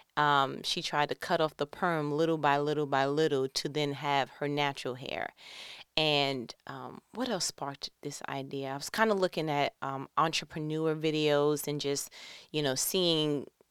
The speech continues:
just getting more information in that area because I'm not well-rounded as I would like to be as of yet. And so, you know, you ha-, you have your thing where it's like, um, you know, businesses last the first five years, and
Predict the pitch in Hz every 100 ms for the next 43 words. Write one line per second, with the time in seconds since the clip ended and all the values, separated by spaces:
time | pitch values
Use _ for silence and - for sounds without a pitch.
0 | _ - 302 277 - _ _ - 165 185
1 | 175 165 _ _ - 165 160 156 156 -
2 | 156 143 147 - 147 143 147 143 - 143
3 | 139 143 143 143 - 143 143 135 - _
4 | _ _ _ _ _ _ _ - 151 147
5 | 139 127 143 131 113 113 - - 143 135
6 | 123 - 135 139 - 139 131 120 113 123
7 | - 131 107 - - - - - 254 262
8 | 247 254 214 208 165 - 180 175 170 160
9 | 151 165 156 151 147 151 - 143 147 135
10 | 135 135 135 135 147 - 139 131 156 156
11 | 151 147 147 143 139 139 139 - 139 143
12 | 139 - 151 151 143 147 143 143 139 139
13 | 135 - 123